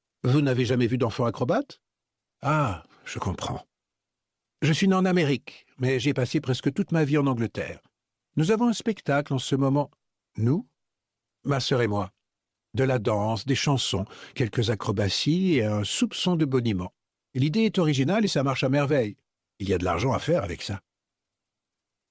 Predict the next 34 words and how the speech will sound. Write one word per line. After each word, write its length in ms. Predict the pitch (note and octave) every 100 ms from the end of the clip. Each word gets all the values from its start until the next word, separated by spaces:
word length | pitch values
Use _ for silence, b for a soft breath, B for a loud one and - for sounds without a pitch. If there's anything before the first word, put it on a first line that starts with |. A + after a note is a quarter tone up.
| _ _ _ _ -
Ma 120 | A2
nouvelle 280 | G#2+ C#3+ E3
connaissance 540 | - F#2+ F2 - D3+ -
se 100 | -
pencha 420 | - D3 - G2+
vers 200 | D#2 B1
moi 240 | G2 A#2 _ _ _ -
et 80 | -
se 160 | -
lança 280 | C3+ C#3+ D#3+
dans 200 | B2 F#2
un 60 | F2+
discours 420 | A#2 - - G2
volubile, 760 | D#2 D#3+ A2+ E2 C#3 D#3+ B2+ F#2
truffé 500 | - F#3+ E3 - E3+
d'expressions 600 | B2 - - B2+ - D#3
énigmatiques. 960 | E2+ G#2+ F3 A2+ G#2 - - - - _ _ _ _ _ _ -
Pourtant, 260 | E2 D3+
je 120 | A2
ne 40 | F#2+
pouvais 200 | A2+ A#2
m'empêcher 400 | F2+ G#2+ F#2+ E3
de 60 |
lui 120 | B2 G2+
porter 300 | G#2+ - -
un 100 | G#2+
intérêt 380 | E2+ F2+ C#3
croissant. 600 | D3 B2 - - - - - _ _ _ _ _ -
Il 120 | B2+
y 40 | D3+
avait 220 | G#3 G3
en 160 | A#2 D#3+
elle 220 | G#3
un 100 | D3+